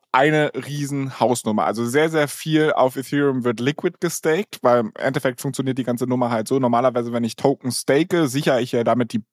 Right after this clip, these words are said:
Blockchain ab. Also ich parke die halt quasi irgendwo und in dem Augenblick, wenn, ähm, halt irgendwie ich falsche Transaktionen verifiziere et cetera, oder das macht der Validator halt in dem Fall für mich, aber falls der halt irgendwie Bockmist baut, dann gibt's halt irgendwie so ein Slashing-Event und dann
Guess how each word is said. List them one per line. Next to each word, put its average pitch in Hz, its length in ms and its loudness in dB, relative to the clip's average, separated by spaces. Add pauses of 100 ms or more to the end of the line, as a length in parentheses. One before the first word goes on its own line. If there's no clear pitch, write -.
Blockchain 147 500 0
ab. 175 200 2
Also 110 200 0
ich 117 160 -6
parke 160 340 2
die 156 100 0
halt 139 160 2
quasi 139 300 2
irgendwo 135 560 2 (320)
und 131 240 0
in 123 100 -4
dem 135 140 2
Augenblick, 127 460 2
wenn, 123 400 2
ähm, 104 640 0
halt 113 280 -2
irgendwie 120 440 -2
ich 117 200 -4
falsche 131 380 0
Transaktionen 143 600 -2
verifiziere 143 640 -2
et 135 100 -6
cetera, 139 320 2
oder 104 160 2
das 104 100 0
macht 113 160 -2
der 110 100 -2
Validator 120 460 4
halt 131 220 0
in 131 60 -2
dem 127 100 0
Fall 123 160 0
für 123 140 -2
mich, 131 160 0 (400)
aber 123 320 4 (100)
falls 131 300 0
der 123 140 4
halt 117 120 2
irgendwie 117 220 0
Bockmist 139 440 0
baut, 127 280 2
dann 117 340 2
gibt's 120 240 -4
halt 113 140 2
irgendwie 113 180 -2
so 107 120 -4
ein 104 60 0
Slashing-Event 147 800 0
und 117 340 -2
dann 120 340 4